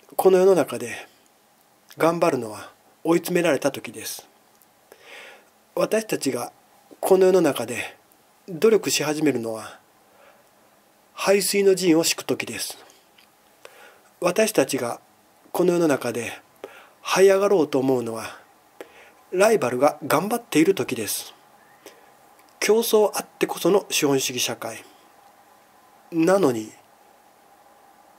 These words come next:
政府の赤字が国民の黒字？だったらもっと政府は赤字出して国民に回せ。夢ラジオではリバタリアニズムをよく取り上げ、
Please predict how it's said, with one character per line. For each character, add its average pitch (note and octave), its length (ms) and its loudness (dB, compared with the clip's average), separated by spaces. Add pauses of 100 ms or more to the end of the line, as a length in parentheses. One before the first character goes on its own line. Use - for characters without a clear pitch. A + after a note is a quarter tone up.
(180)
政 D3 360 -2
府 B2+ 60 -4
の A#2 100 -8
赤 B2 220 -6
字 B2+ 120 -6
が B2 120 -6
国 C3+ 300 -2
民 C3 100 0
の C3 140 -2
黒 C3 220 -2
字？ D#3+ 320 -4 (1120)
だ D3+ 80 0
っ C#3+ 40 -2
た C#3 120 -2
ら B2 80 0
も D3 120 2
っ - 20 0
と C#3+ 120 -6
政 D3+ 240 0
府 C3 80 -4
は A#2+ 80 -2
赤 B2+ 180 -4
字 C3 100 -4
出 C#3 140 2
し - 60 -6
て A2+ 360 -4 (300)
国 C3+ 240 -4
民 B2 100 -2
に A#2+ 100 -2
回 A#2+ 180 -4
せ。 D#3 300 -6 (4000)
夢 G3+ 200 4
ラ A3 120 4
ジ E3+ 120 0
オ C3+ 60 2
で C3 120 -2
は A#2 60 -2
リ C3 100 -2
バ D#3+ 100 0
タ F3+ 140 2
リ F#3 100 2
ア F3+ 60 0
ニ F#3 160 2
ズ D3+ 140 -4
ム B2 100 -4
を A#2 60 -4
よ D3 100 4
く D3 100 -12
取 A#2 180 -6
り A2+ 60 -8
上 A2 80 -10
げ、 G#2+ 200 -16